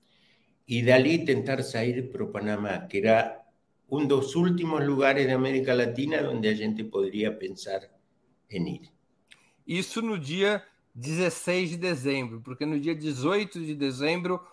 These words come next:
Speaker 2: o Panamá foi invadido pelos Estados Unidos.
Speaker 1: Claro, claro. E a gente comentava isso, não? Entre nós, porque já não tínhamos outro lugar pra ir.
Speaker 2: Vocês pediram um avião pra ir pro Panamá?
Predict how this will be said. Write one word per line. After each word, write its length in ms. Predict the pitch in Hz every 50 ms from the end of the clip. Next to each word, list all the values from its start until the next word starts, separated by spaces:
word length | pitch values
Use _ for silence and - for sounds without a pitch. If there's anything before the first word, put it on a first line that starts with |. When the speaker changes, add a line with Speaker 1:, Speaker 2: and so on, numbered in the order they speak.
| _ _
Speaker 2:
o 100 | - 147
Panamá 460 | 143 - 160 160 156 147 143 151 156
foi 180 | 165 - 180 160
invadido 540 | 170 156 165 156 139 131 131 151 151 151 135
pelos 260 | - 156 156 156 147
Estados 340 | 143 - - 147 147 143 143
Unidos. 360 | 147 147 139 113 95 98 -
Speaker 1:
Claro, 580 | - 151 147 131 120 107 101 95 - - - - - _ _ _
claro. 300 | - 131 127 123 117 110
E 120 | 107 107 113
a 60 | 120
gente 880 | 123 117 143 151 156 147 - 156 147 147 147 131 107 107 - - - - - _ _ _ _ _
comentava 540 | _ - 104 110 113 110 107 143 135 123 123
isso, 320 | 117 113 - - - - 85
não? 560 | 87 90 120 147 143 135 131 120 110 - - - _ _ _ _
Entre 180 | _ - 95 107
nós, 500 | 90 82 95 92 85 - - - - _ _ _ _ _ _
porque 680 | - - _ 87 87 87 87 87 87 87 82 - - - - _ _ _ _ _ _ _ _ _ _ _
já 120 | 120 131
não 120 | 147 147 147
tínhamos 400 | 165 202 190 190 185 180 170 156
outro 400 | 147 139 139 139 135 - - 123
lugar 360 | 110 110 107 104 98 98 - -
pra 200 | - - - -
ir. 80 | - - - - _ _ _ _ _ _ _ _ _ _ _ _ _ _ _ _ _ _ _ _ _ _ _ _ _ _ _ _ _ -
Speaker 2:
Vocês 300 | 160 160 202 220 220 -
pediram 380 | - 208 165 160 226 226 220
um 60 | 208
avião 440 | 208 202 165 165 170 175 208 226 220
pra 140 | 175 165 160
ir 40 | 147
pro 140 | 143 139 -
Panamá? 500 | - 135 135 131 131 139 170 185 -